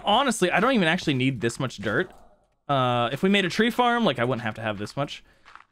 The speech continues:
But, you know, this will be a good all-purpose farm. All right, so we need banana trees, like, uh, like crazy. How, one, two, three. Oh, I made a two-block center. Darn it.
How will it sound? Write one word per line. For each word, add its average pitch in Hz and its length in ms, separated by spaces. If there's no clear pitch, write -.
But, 247 260
you 220 140
know, 185 180
this 185 200
will 196 60
be 202 100
a 196 80
good 190 280
all-purpose 190 520
farm. 90 280
All 151 80
right, 120 220
so 190 400
we 170 160
need 202 220
banana 160 420
trees, 120 560
like, 117 400
uh, 123 320
like 123 180
crazy. 127 760
How, 165 200
one, 165 260
two, 175 240
three. 170 500
Oh, - 80
I 233 560
made 175 180
a 147 80
two-block 180 720
center. 208 840
Darn - 260
it. - 280